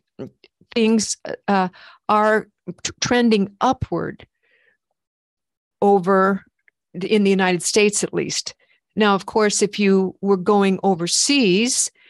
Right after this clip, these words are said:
it would be the opposite. The overseas holiday pa-, packages may be great bargains because with the United States dollar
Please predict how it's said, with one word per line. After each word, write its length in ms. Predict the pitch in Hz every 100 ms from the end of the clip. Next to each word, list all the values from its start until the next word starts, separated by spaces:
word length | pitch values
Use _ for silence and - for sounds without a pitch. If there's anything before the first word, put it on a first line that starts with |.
| _ _ -
it 140 | 208 190
would 120 | 196
be 140 | 226
the 120 | 220 240
opposite. 600 | 262 262 214 - 160 - _
The 440 | 165 185 180 175 -
overseas 760 | 202 190 - - 254 233 - -
holiday 540 | - 196 185 175 175 160 -
pa-, 180 | - 214 - -
packages 720 | 233 262 196 - 165 190 -
may 220 | 180 175
be 400 | 165 180 175 190 _ _ 185
great 320 | 175 175 190
bargains 440 | 175 190 208 190 -
because 680 | - - 170 170 202 - - - - - - -
with 280 | 202 202
the 200 | 196 165 - -
United 420 | 196 190 185 185
States 680 | - - 180 170 - - - _ _ _ _ 170
dollar 580 | 202 226 349 202 220